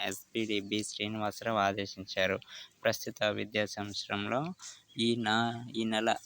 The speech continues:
ఇరవై నాలుగు నుంచి జూలై ఇరవై ఐదు వరకు విద్యా ప్రవేశం కార్యక్రమం కొనసాగాలన్నారు. ఒకటి నుంచి ఎనిమిది తరగతి వరకు నూరు శాతం ప్రవేశాల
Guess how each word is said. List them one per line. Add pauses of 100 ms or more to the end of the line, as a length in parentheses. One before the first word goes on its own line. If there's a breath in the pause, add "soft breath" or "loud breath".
(100)
ఇరవై
నాలుగు (320)
నుంచి
జూలై
ఇరవై
ఐదు
వరకు (160)
విద్యా
ప్రవేశం
కార్యక్రమం
కొనసాగాలన్నారు. (120)
ఒకటి
నుంచి
ఎనిమిది
తరగతి
వరకు
నూరు
శాతం
ప్రవేశాల